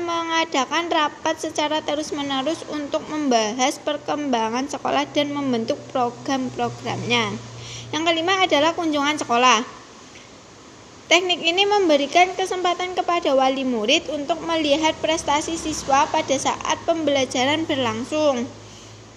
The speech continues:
Yang keenam adalah kunjungan ke wali murid. Kunjungan ini dilakukan untuk mengetahui aktivitas siswa di rumah. Nah, yang ketujuh adalah layanan telepon. Layanan ini dimaksudkan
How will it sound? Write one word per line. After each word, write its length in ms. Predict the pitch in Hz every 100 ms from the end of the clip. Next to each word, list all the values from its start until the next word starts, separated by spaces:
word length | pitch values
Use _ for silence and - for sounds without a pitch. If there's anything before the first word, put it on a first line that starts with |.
| - - - - - - - - - - - - -
Yang 240 | 302 277
keenam 320 | 285 233 294 330
adalah 320 | 330 269 285
kunjungan 480 | 339 302 269 277 320
ke 80 | 311
wali 240 | 285 254
murid. 320 | 220 240 262 -
Kunjungan 480 | - 294 277 269 247
ini 240 | 240 254
dilakukan 560 | 359 415 277 269 254 330
untuk 320 | 277 277 311
mengetahui 640 | 285 294 277 269 277 285 302
aktivitas 640 | 302 - 269 247 247 262
siswa 320 | 240 - 269
di 160 | 262 226
rumah. 400 | 220 233 226 233 - - - - -
Nah, 160 | 262
yang 240 | 262 262 254
ketujuh 480 | 262 254 247 330
adalah 320 | 320 254 294 311
layanan 480 | 285 285 262 302
telepon. 640 | 294 277 285 311 302 294 294 - - -
Layanan 400 | 285 277 277 247
ini 320 | 254 269 349
dimaksudkan 720 | 339 285 269 - 277 - 302